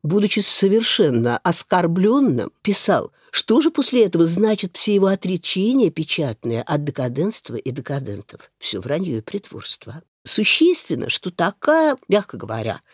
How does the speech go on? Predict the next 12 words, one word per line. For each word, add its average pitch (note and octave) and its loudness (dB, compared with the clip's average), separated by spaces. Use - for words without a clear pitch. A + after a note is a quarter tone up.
непоследовательность E3+ 0
в D3+ 0
оценках - -2
репинскими B3 0
современниками A#3 0
часто D4+ 0
интерпретировалась G#3+ -2
еще F#3+ -2
и A3 -4
как F#3+ -4
творческая D#3+ -8
всеядность, - -10